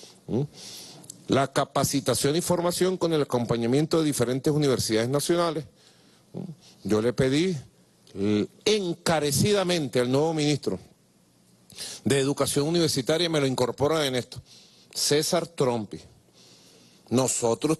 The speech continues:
tenemos que seguir insistiendo en que la formación universitaria de Venezuela y sus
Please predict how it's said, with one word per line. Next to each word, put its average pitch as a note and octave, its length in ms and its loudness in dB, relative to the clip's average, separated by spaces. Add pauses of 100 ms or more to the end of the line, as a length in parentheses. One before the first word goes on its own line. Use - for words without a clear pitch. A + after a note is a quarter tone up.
(100)
tenemos D#3+ 640 0 (200)
que F#3+ 260 2
seguir D3+ 640 2 (1800)
insistiendo A3 1300 0 (1600)
en D3 160 0
que D#3 200 0
la C#3 80 2
formación D#3 640 0
universitaria F#3 840 0
de D#3+ 100 2
Venezuela E3+ 540 0
y D#3+ 60 0
sus - 200 0